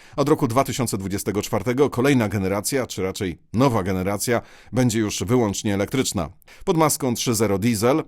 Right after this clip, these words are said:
albo sześciocylindrowa benzyna o tej samej pojemności. Jest, e, też czterolitrowe V osiem zarezerwowane dla najmocniejszych wersji, czterysta pięćdziesiąt koni,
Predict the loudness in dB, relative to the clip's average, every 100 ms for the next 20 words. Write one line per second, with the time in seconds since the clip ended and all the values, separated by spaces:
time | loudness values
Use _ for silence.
0 | -6 -2 0 0 0 -2 -2 -2 0 0
1 | 2 0 2 0 2 2 0 -2 -2 -2
2 | -2 -4 -2 -2 -2 -2 -2 -4 -4 -10
3 | -10 0 2 2 2 2 2 0 0 -2
4 | -2 0 2 2 2 0 0 2 2 2
5 | 0 0 2 2 0 0 0 0 0 0
6 | 0 0 0 0 -2 -2 -2 -2 0 0
7 | 0 -4 -6 -2 -2 -2 -4 -4 -4 -4
8 | -4 -2 0 0